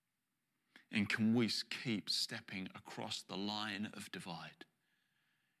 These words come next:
in pursuit of recole-, reconciliation, knowing that when we believe in Jesus, it doesn't necessarily mean that everyone's gonna love you.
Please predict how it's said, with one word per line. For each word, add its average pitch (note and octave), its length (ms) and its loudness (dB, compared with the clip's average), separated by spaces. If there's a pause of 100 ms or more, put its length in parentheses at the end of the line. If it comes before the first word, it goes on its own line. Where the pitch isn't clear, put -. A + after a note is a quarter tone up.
in G2+ 140 4
pursuit - 480 0
of F#2+ 160 -6
recole-, F#2+ 420 -6 (320)
reconciliation, G2 1000 -2
knowing G2+ 380 -2
that F2+ 100 -6
when G2+ 160 0
we G#2+ 100 4
believe A2 380 0
in A#2 100 2
Jesus, G2+ 480 -2 (300)
it G2 80 -4
doesn't G#2+ 300 2
necessarily A2+ 540 0
mean G#2+ 240 6
that F#2+ 100 2
everyone's G#2 340 -2
gonna A2+ 180 0
love A#2 320 0
you. F#2+ 180 0